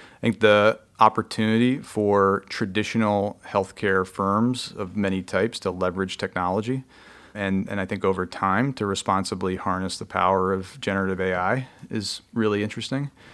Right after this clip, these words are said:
And I do think there's been a reconsideration of many business models through the pandemic and,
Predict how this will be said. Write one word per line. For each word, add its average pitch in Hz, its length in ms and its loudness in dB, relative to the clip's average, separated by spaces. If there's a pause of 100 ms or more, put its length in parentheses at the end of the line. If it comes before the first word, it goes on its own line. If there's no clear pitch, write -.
(760)
And 113 260 6
I 110 40 6
do 117 120 4
think 110 200 2
there's 107 320 4
been 107 220 0
a 104 120 2
reconsideration 107 880 0
of 98 80 -2
many 98 180 0
business 110 340 -2
models 92 680 -2
through 113 240 0
the 98 60 -2
pandemic 95 640 -2 (300)
and, 98 680 -2